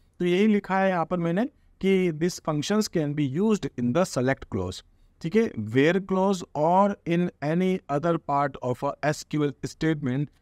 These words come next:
that deal with individual value। तो जो भी आपके पास इंडिविजुअल वैल्यू के साथ डील करता है, वहाँ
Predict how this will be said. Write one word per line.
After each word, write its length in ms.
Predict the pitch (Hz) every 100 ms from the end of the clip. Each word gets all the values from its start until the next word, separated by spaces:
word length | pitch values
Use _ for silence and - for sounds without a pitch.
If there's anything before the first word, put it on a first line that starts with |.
| _
that 200 | 127 135 127
deal 220 | 165 156
with 180 | 151 - -
individual 640 | 143 143 139 123 127 131
value। 320 | 104 92 101
तो 80 | 110
जो 200 | 131 143
भी 160 | 180 247
आपके 300 | 220 - 190
पास 280 | 180 175 -
इंडिविजुअल 520 | 160 180 180 175 170
वैल्यू 240 | 143 135
के 160 | 147 151
साथ 200 | - 135
डील 220 | 123 123 127
करता 340 | 120 107 127
है, 200 | 151 202 - _ -
वहाँ 280 | 165 180